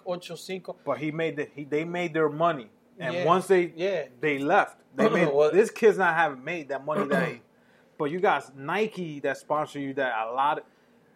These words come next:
Speaker 2: when he was on, when he's on Instagram with his videos, so many kids look up to him.
Speaker 1: Yeah, no, I know.
Speaker 2: So many kids. He's like the most popular player of the N F L right now.
Speaker 1: Yeah, yeah.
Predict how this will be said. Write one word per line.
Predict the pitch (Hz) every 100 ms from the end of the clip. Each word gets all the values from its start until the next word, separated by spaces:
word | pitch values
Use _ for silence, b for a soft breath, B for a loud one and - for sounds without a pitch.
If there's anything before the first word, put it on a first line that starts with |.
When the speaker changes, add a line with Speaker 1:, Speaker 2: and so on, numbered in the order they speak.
| b _ _
Speaker 2:
when | 131 131
he | 135 214
was | 202 160
on, | 165 -
when | 143 135
he's | 220 233
on | 185
Instagram | 208 - 160 143
with | 131
his | 123
videos, | 131 120 107 _
so | _ - - 160 165
many | 165 165 156
kids | - 160 143
look | 131 135 123
up | 113
to | - 107
him. | 101
Speaker 1:
Yeah, | 139 156 160
no, | 151
I | 165 143
know. | 160
Speaker 2:
So | 196 208
many | 165 147 127
kids. | 131 113 -
He's | 180
like | 180 147
the | 123 - _ 120
most | 139 127 -
popular | 160 160 165 160
player | 151 - 147 143 117
of | 107
the | 123
N | 123
F | -
L | 123
right | 110 98
now. | 98 -
Speaker 1:
Yeah, | 147 143 143
yeah. | 135